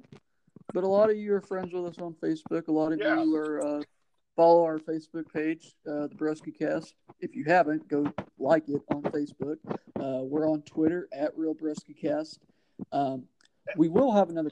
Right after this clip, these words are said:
Speaker 1: topic come up pretty soon.
Speaker 2: Yeah.
Speaker 1: We just have to
Speaker 2: You know,
Speaker 1: get the
Speaker 2: uh,
Speaker 1: old
Speaker 2: hey, hey,
Speaker 1: Facebook
Speaker 2: let me, let me
Speaker 1: together.
Speaker 2: throw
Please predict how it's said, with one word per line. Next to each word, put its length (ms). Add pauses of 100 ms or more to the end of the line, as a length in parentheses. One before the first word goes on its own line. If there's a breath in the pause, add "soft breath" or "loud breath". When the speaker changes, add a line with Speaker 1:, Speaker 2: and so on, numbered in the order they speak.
Speaker 1:
topic 460
come 240
up 160
pretty 200
soon. 360
Speaker 2:
Yeah. 140
Speaker 1:
We 60
just 180
have 200
to 280 (180)
Speaker 2:
You 80
know, 180
Speaker 1:
get 100
the 120
Speaker 2:
uh, 40
Speaker 1:
old 40
Speaker 2:
hey, 220
hey, 140
Speaker 1:
Facebook 180
Speaker 2:
let 140
me, 200
let 100
me 80
Speaker 1:
together. 40
Speaker 2:
throw 260